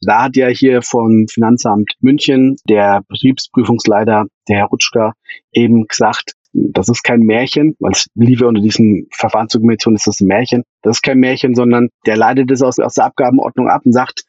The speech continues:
äh, wenn ich keine Verfahrensdokumentation habe und kann sozusagen das dann nicht ordentlich nachvollziehen,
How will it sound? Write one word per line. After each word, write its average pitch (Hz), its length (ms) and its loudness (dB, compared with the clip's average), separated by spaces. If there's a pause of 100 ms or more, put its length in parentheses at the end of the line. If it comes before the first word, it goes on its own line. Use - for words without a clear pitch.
(240)
äh, 110 240 -2
wenn 143 320 2 (320)
ich - 340 0 (280)
keine 139 300 0
Verfahrensdokumentation 123 960 0
habe 151 400 0
und 120 220 -2
kann 139 240 0
sozusagen 123 680 0 (280)
das - 260 -2
dann 113 220 2
nicht - 400 0
ordentlich 127 480 0
nachvollziehen, 160 800 0